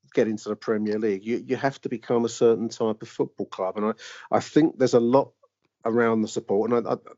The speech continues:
to a degree, I include myself in this because, you know, all of my life, Millwall has been this kind of lovable rogue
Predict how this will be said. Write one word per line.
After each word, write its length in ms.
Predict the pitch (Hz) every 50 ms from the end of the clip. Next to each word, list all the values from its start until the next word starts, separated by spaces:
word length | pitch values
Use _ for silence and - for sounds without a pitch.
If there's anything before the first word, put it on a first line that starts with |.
| _
to 160 | - - 143 127
a 20 |
degree, 320 | 117 120 - - 131 147
I 80 | 151 113
include 400 | 107 107 - - 123 120 117 113
myself 560 | 107 104 - - - 120 107 98 - - -
in 140 | 101 90 90
this 180 | 98 107 - -
because, 540 | - 101 95 - - 104 104 98 - - - - - - - - - - - _
you 140 | - 117 113
know, 40 | 117
all 220 | 135 143 143 131
of 80 | 110 104
my 140 | 113 110 113
life, 420 | 117 123 120 107 104 98 - -
Millwall 340 | 123 120 117 113 113 113 117
has 60 | 110
been 320 | 110 - 120 113 110 110 110
this 240 | 110 107 - -
kind 320 | - - - 120 110 110 110
of 160 | 104 101 - _ - - - - _ _ -
lovable 460 | 107 123 135 123 120 117 107 107 107
rogue 440 | 107 117 113 107 101 110 110 -